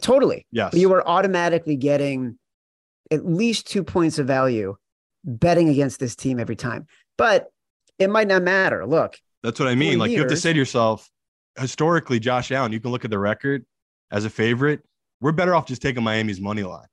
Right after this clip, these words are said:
Speaker 2: 'Cause he, if he doesn't, he doesn't cover, he kills teams, Josh Allen, in these positions. So, like, that's the hardest part. It's like, we're literally going against the guy that kind of breaks the rules. He's that dominant right now in football.
Speaker 1: Uh,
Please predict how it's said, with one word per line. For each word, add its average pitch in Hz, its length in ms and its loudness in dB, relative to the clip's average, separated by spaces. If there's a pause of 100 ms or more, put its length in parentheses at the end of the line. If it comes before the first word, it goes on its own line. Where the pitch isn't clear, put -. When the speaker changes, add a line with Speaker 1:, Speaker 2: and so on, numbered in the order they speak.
(140)
Speaker 2:
'Cause 123 140 -4
he, 131 160 -4
if 123 180 -6
he 175 100 0
doesn't, 180 280 0
he 143 100 -6
doesn't 160 180 -4
cover, 135 280 -2
he 120 140 -6
kills 131 340 -8
teams, - 400 -20
Josh 107 300 -4
Allen, 92 240 -6
in 92 80 -10
these 98 160 -10
positions. 92 560 -14
So, - 160 -4
like, 101 260 -2 (320)
that's 165 220 -4
the 170 100 -2
hardest 147 300 0
part. 143 180 0
It's 113 160 -4
like, 110 160 -2
we're 123 120 0
literally 147 220 2
going 139 220 0
against 123 280 -4
the 113 60 -12
guy 104 200 0
that 101 260 -4 (380)
kind 127 160 -4
of 113 80 -2
breaks 123 240 0
the 117 100 -8
rules. 117 380 0
He's 98 220 -8
that 107 280 -2
dominant 101 440 -2
right 92 160 -12
now 95 180 -12
in 92 60 -16
football. - 460 -14 (840)
Speaker 1:
Uh, 139 400 2